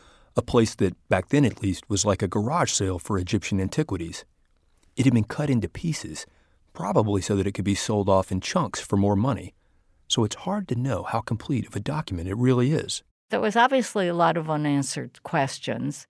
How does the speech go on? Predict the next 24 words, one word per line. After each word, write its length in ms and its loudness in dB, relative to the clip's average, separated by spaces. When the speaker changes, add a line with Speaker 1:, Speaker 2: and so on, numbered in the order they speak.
Speaker 1:
And 140 4
there's 140 4
a 40 4
rather 360 0
conspicuous 880 2
omission. 580 0
Speaker 2:
The 100 -4
women 400 2
are 120 6
not 320 4
there. 480 2
It 180 4
includes 880 0
the 80 -2
trial 580 2
transcripts 1000 -4
for 100 -4
the 140 -4
male 580 2
perpetrators 1120 -4
of 280 0
the 360 -8
conspiracy, 1040 -2
and 400 2